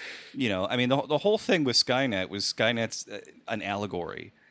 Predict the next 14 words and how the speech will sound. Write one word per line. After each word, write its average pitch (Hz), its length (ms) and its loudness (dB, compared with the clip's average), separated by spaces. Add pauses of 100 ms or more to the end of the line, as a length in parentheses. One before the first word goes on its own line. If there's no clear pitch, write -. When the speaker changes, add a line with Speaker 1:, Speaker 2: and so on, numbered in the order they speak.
(200)
Speaker 2:
You 98 120 -4
know, 90 340 -2
it, 98 300 0
it's, - 280 -8
it's 98 200 -8
always 113 280 0
been 107 120 -4
an 104 60 -4
allegory 98 500 -2
for 92 540 -6 (300)
our 107 120 -2
loss 104 320 2
of 95 100 -8
humanity, 92 800 -6